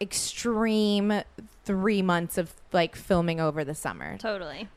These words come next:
Speaker 1: Because it sets the tone. It sets, like, what, it's, like, how you, it, it, so say, like, what I'm imagining happened with Bethany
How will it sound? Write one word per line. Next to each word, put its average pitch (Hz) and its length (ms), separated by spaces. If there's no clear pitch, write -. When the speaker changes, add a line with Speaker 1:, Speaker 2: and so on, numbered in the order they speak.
Speaker 1:
Because 240 360
it - 200
sets - 420
the 226 120
tone. 196 360
It 139 220
sets, 190 400
like, 165 300
what, 180 300
it's, 226 200
like, 214 280
how 202 420
you, 202 340
it, 196 160
it, 196 140
so - 180
say, 233 580
like, 233 220
what 247 180
I'm 302 120
imagining 214 600
happened 240 300
with 254 140
Bethany 254 560